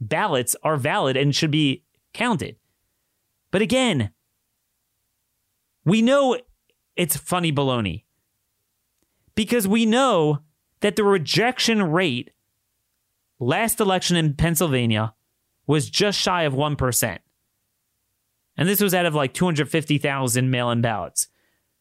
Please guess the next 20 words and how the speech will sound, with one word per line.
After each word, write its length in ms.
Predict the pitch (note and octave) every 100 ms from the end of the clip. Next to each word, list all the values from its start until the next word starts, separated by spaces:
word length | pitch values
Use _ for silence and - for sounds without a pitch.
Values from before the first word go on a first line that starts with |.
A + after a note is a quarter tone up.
| _ _
When 140 | D3 D#3
you 60 |
have 180 | D3 D3+
that 220 | E3 C#3+
few 160 | - F3+
mail-in 300 | D#3+ D3+ E3+
ballots, 280 | C#4+ A3+ -
these 160 | A3
are 100 | F#3+
mainly 320 | F3 F#3 F3+ E3+
your 180 | D3+
career. 560 | D3+ - C3+ D#3 D#3 B2+
I 80 | A#2
call 160 | C#3
them 140 | C#3 C3
the 100 | A#2
careers. 540 | - B2+ A2 - A2+
The 100 | B2+
guys 300 | A#2+ C#3+ C#3+
that 140 | C3